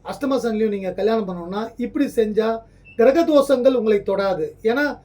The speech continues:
ஒன்பது கிரகங்களை பிடிக்காதவர் பிள்ளையார் பகவான், அதனால் திருமணம் செய்யலாம். பிள்ளையார் பாதத்துல வச்சு அவருக்கு ஒரு அர்ச்சனை பண்ணிட்டு, அதுக்கப்புறமா குரு பகவானுக்கும் குரு நவகிரகத்தில் இருக்கக்கூடிய இந்த குரு பகவானுக்கும் குரு தட்சிணாமூர்த்தி பகவானுக்கும் ஒரு அபிஷேகம் செய்துவிட்டு,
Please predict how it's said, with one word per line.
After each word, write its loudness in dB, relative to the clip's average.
ஒன்பது 4
கிரகங்களை 2
பிடிக்காதவர் 2
பிள்ளையார் 4
பகவான், -6
அதனால் 0
திருமணம் 0
செய்யலாம். -4
பிள்ளையார் 4
பாதத்துல 2
வச்சு -2
அவருக்கு 0
ஒரு 0
அர்ச்சனை -2
பண்ணிட்டு, -4
அதுக்கப்புறமா -2
குரு 2
பகவானுக்கும் 2
குரு 0
நவகிரகத்தில் 0
இருக்கக்கூடிய 2
இந்த -2
குரு 2
பகவானுக்கும் 0
குரு 0
தட்சிணாமூர்த்தி -6
பகவானுக்கும் -6
ஒரு 4
அபிஷேகம் 4
செய்துவிட்டு, 2